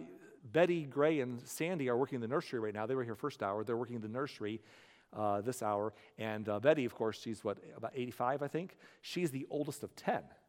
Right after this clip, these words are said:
So we had a couple large families represented in the first service. And that was neat. Anyhow,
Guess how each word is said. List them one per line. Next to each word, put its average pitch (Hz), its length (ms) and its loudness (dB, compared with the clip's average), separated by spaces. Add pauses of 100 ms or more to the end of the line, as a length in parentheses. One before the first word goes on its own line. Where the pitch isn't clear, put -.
(560)
So - 160 -2
we 143 40 6
had 127 60 -2
a - 40 -8
couple 135 240 2
large 131 340 2
families 120 320 -2
represented 101 420 -6
in 104 60 -10
the 98 80 -8
first - 380 -8
service. - 480 -12 (600)
And 92 120 -8
that 95 100 -4
was 92 160 -10
neat. - 260 -12 (280)
Anyhow, 156 420 4